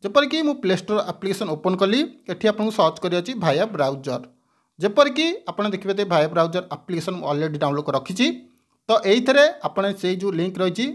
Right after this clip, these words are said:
ସେମିତି ସେୟାର କରିବେ। ସେମିତି ଯେଉଁ ଯେଉଁ ପ୍ରୋସେସ୍ କହିଲି, ଆପଣ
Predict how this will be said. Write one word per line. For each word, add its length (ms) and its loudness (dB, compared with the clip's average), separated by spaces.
ସେମିତି 220 -2
ସେୟାର 260 2
କରିବେ। 360 4
ସେମିତି 360 4
ଯେଉଁ 220 0
ଯେଉଁ 120 -2
ପ୍ରୋସେସ୍ 340 -4
କହିଲି, 280 0
ଆପଣ 160 -4